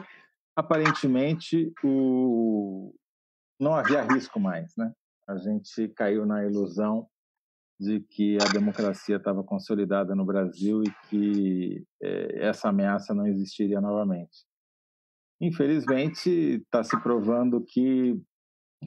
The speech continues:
quando uma geração, quando há uma troca de geração, no caso de duas gerações já, eh, a memória da ditadura vai junto e é preciso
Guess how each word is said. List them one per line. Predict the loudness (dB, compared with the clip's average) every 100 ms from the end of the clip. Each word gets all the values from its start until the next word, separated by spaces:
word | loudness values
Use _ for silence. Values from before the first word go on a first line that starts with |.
| -2
quando | 2 2 4 2
uma | 2 2 2
geração, | 2 2 0 -2 -2 2 2 2 0 -2 -10 -20 -20 _ -20 _ _ _ _ _ _ _ 0
quando | 2
há |
uma | 2 2
troca | 2 2 4 2
de | 2
geração, | 2 2 0 0 0 2
no | 0
caso | 0 0 -2
de | -4
duas | 0 2 2
gerações | 2 0 0 -2 0 -2
já, | -6 -8 _ _ _ _ _ _ _ -6
eh, | -2 0 2 2 2 2 0
a | 0
memória | 2 2 2 2 2
da | 0
ditadura | -2 -2 -2 0 0 2
vai | 0 0
junto | 0 0 -2 -6 -20 _ _ _ _ _ -2
e | 0 2 2 2 2 2 0 -4 -10 _ -8
é | -6
preciso | -4 -6 -4 -2 -2 0